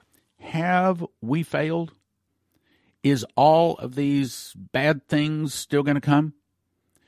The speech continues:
Is maybe Trump's victory challenged? Maybe has that changed because maybe we didn't fast enough? We didn't pray enough? I mean, I don't know.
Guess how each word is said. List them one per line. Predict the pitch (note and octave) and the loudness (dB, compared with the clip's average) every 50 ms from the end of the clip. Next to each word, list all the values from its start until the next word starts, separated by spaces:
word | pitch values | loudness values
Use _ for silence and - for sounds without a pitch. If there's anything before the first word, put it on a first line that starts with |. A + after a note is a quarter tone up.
| _ _ | _ _
Is | - D3+ C#3 A#2+ | -2 -2 -2 0
maybe | C3 C#3+ D3+ C#3 C#3+ C3 | 2 2 2 2 2 0
Trump's | - - D#3+ D#3+ C#3+ - - - - - | 0 0 0 0 0 -2 -8 -14 -14 -6
victory | G#2+ D#3 D3+ _ - - C3+ A#2 | -4 -4 -4 _ -4 -8 -8 -6
challenged? | - - D3 C3+ D3+ D#3 D#3 D#3 D3 C3 - _ | -6 -6 -4 -2 -2 -2 -2 -2 -4 -6 -10 _
Maybe | - A#2 B2+ C#3 C#3 D3 | -6 -4 -4 -2 0 0
has | C3+ D3 C#3+ A#2+ | 0 -2 -2 -2
that | D3 B2 - - | -4 -6 -6 -6
changed | - - C#3+ D3 D#3 D#3+ D#3+ C#3 _ _ | -4 -2 0 0 0 -2 -4 -8 _ _
because | - C3 - - C3+ C3 A#2+ - _ _ _ _ | -12 -12 -6 -4 -6 -6 -6 -8 _ _ _ _
maybe | - G2+ A#2 B2+ A2+ A2+ | -8 -4 -4 -2 0 -2
we | A2+ | -2
didn't | F2+ G#2+ B2 C#3+ C3+ | 0 -2 -4 -4 -6
fast | - - C#3 C#3+ D3+ C#3+ - - | -4 -2 -2 0 0 -2 -4 -6
enough? | D3 D3 D#3 D#3+ - - | -6 -6 -6 -6 -6 -6
We | A2+ G#2 | -6 -6
didn't | - G#2+ E2+ - F#2+ G#2+ C#3+ D#3 | -6 -6 -6 -4 -4 -2 -2 -4
pray | A#2+ - - C#3 D3 D#3 | -4 -2 0 0 2 2
enough? | D#3 D#3 D#3+ D#3+ - | 2 2 0 0 0
I | C3 | 2
mean, | A#2+ B2 B2+ - | 2 2 2 0
I | B2+ D3 D#3 | 0 -4 -2
don't | D#3 E3+ D3+ A#2 - A2+ | 0 0 0 0 -2 -6
know. | A#2 C#3 F3+ G#3+ A3+ - - - | -6 -4 -4 -4 -4 -4 -6 -10